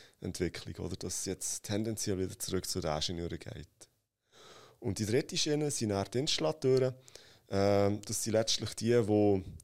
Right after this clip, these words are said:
ähm, ja, wo, wo, wo das ja in ihrem Auftrag drin haben, die Bodenheizung zu verlegen. Und da gibt's vielleicht noch eine vierte Kundengruppe, das sind,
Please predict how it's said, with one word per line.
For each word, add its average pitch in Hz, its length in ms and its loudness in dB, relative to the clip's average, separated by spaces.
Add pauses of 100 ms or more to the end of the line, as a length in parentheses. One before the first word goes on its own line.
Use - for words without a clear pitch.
(140)
ähm, 95 500 0 (1200)
ja, 92 100 0
wo, 101 320 2
wo, 101 340 -6
wo 107 100 -6
das 104 200 -6
ja 104 240 -2 (280)
in 107 80 -6
ihrem 104 240 0
Auftrag 110 420 -2
drin 131 260 -4
haben, 123 180 -4
die - 80 -16
Bodenheizung 107 720 -4
zu - 100 -6
verlegen. 104 440 -4 (1200)
Und 123 440 4
da 143 100 2
gibt's - 240 -6
vielleicht 151 220 -2
noch 143 120 0
eine 135 80 2
vierte 147 640 -4
Kundengruppe, 131 800 -2
das - 260 -4
sind, 110 420 -2